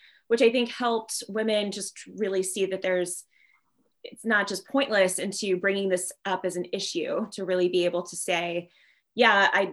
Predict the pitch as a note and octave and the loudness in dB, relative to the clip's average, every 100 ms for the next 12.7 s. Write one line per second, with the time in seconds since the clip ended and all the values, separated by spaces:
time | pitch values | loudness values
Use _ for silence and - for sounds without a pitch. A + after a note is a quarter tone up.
0 | - G3 G#3+ G3 G3 G#3+ G3 F#3 F3 F3+ | -8 -6 -6 -4 -4 0 2 2 2 2
1 | F3 F3 F3 F3 F3 E3+ E3 E3 - C4+ | 2 2 2 2 2 -2 -2 -4 -2 0
2 | G#3 F#3 F3+ E3+ - F#3+ F#3 F3+ F3 F3 | 2 2 2 -4 -6 -2 0 0 0 0
3 | F3 E3+ E3 E3+ E3 F#3 F#3 E3 F3 F3 | 0 -2 -4 -6 -6 -6 -4 -6 -8 -10
4 | E3+ F3+ E3+ E3+ E3 - - G3 F3 E3 | -8 -8 -6 -6 -8 -10 -6 0 0 -2
5 | - _ _ _ _ _ - G3+ F3+ F3 | -12 _ _ _ _ _ -6 0 0 0
6 | F3 - F3 E3+ F3+ D#3+ E3 D#3+ E3 - | -4 -4 -6 -2 -2 -2 -4 -4 -6 -6
7 | E3+ E3+ - A#3 _ _ _ _ - B3 | -6 -4 -6 -10 _ _ _ _ 0 4
8 | B3 A#3+ C4+ D4+ C4+ G3+ G3 G#3 B3 A#3+ | 4 4 4 4 4 2 2 2 4 2
9 | G#3 F#3+ F#3+ F#3 F3+ F3+ F3+ F#3+ F#3 F3+ | 2 0 0 0 2 0 -2 -4 -4 -2
10 | F3 F3 F3+ F3 F3 F3 F3 F3+ F3 - | -4 -2 -2 -2 -2 -2 0 0 -2 -4
11 | - - _ - F#3+ G3 F3 - F#3+ F3 | -10 -12 _ -16 -6 -4 -4 -4 -2 -2
12 | G3+ G3 F#3 F3+ F3+ F3+ | -4 -8 -6 -4 -2 -4